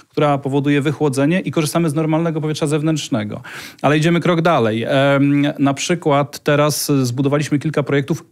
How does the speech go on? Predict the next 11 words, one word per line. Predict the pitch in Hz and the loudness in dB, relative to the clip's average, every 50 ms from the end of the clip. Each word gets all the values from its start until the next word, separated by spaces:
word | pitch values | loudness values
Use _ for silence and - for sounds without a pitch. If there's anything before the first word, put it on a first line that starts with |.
| _ | _
podwodnych | _ 170 156 139 139 180 156 127 - 120 110 | _ -2 -2 0 0 0 0 0 -2 -2 -2
data | 104 117 117 113 113 117 | -2 -4 -6 -6 -6 -8
center. | - - - 127 131 - - - - | -8 -10 -10 -12 -12 -14 -16 -12 -6
I | 156 139 | -4 -2
to, | - 160 156 165 160 - | 0 2 2 0 0 -2
to | - 160 | 0 0
jest, | 165 170 165 - - - - - - | 2 2 0 -2 -4 -8 -10 -16 -10
to | - - 165 | -8 -6 -2
są | - 165 | -2 0
projekty | 143 156 160 151 127 - | 0 2 0 0 0 0
badawcze, | 135 147 139 131 123 113 - - - 123 143 175 | 0 2 2 2 0 0 -2 -2 0 0 0 -2